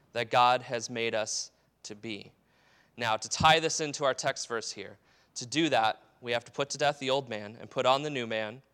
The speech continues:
okay? But we, and part of that process is verse number sixteen. Part of the process of being renewed in, as, in the new man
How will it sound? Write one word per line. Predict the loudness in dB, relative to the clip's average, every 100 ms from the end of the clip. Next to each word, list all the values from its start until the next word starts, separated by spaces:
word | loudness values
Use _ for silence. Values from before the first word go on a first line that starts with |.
| _ _ _ _ _
okay? | -2 -2 -2 -4 -2
But | 0
we, | 0 -2
and | -4 -6 -2
part | 4 6 6
of |
that | 2 2 2
process | 2 2 -2 -4 -4 -8 -12 -16 _ _ -16
is | -12
verse | -8 -8 -10
number | -12 -12
sixteen. | -14 -12 -14 -16 -20 _ _ _ _ _ _ _ _
Part | 2 2
of |
the | -2
process | 4 6 6 4 -4
of | -6 -6
being | -4 -4 -4 -6
renewed | -6 -4 -4 -6 -10 -16 _ _ _ -6
in, | -2 -2 -4 0
as, | 4 4 2
in | -2 -2
the |
new | -2 -2 -2
man | -2 -2 -4 -10